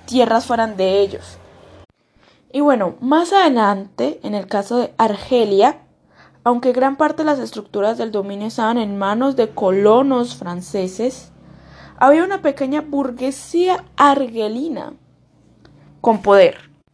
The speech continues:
No obstante, más allá del grado de participación política de los nativos en la administración colonial,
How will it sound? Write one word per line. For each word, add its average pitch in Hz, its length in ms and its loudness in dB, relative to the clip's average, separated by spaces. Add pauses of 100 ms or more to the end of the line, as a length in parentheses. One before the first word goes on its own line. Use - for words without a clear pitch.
(1080)
No 330 180 4
obstante, 269 500 0
más 240 220 -2
allá 226 280 2
del 233 100 -2
grado 226 240 2
de 220 80 0
participación 190 760 -10
política 247 640 -2
de 247 80 4
los 208 160 0
nativos 226 640 -2
en 262 100 -4
la 269 60 2
administración 262 580 -4
colonial, 262 580 2